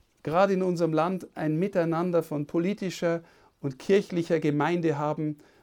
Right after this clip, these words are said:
weil wir spüren, da gehört was zusammen. Die Kirche ist mehr als nur ein Sozialverein. Es ist der Ort, wo wir unsere Mitte haben und wo unsere Seele genährt wird. Dass davon, von dem Fest heute,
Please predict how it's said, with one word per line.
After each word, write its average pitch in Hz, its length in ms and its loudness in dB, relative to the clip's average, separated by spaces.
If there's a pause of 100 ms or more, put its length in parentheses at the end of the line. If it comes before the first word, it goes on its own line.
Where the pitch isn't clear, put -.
weil 143 160 0
wir 156 100 4
spüren, 170 800 -2 (260)
da 160 120 -12
gehört 196 400 -6
was 170 220 -6
zusammen. 165 600 -8 (1000)
Die 156 80 -4
Kirche 185 380 -2
ist 175 300 -4
mehr 180 520 -2
als 143 220 -4
nur 151 200 0
ein 131 160 -4
Sozialverein. 113 760 -12 (960)
Es 120 120 -8
ist - 280 -12
der 127 120 -4
Ort, 165 420 -10
wo 123 280 -6 (400)
wir 127 180 0
unsere 127 280 -4
Mitte 156 340 -2
haben 135 400 -12 (480)
und 113 140 -4
wo 120 60 -6
unsere 120 280 -4
Seele 135 360 -4
genährt 95 520 -14
wird. - 100 -20 (1700)
Dass - 240 -10
davon, 185 600 2
von 147 220 -4
dem 139 180 0
Fest - 400 -4
heute, 160 420 2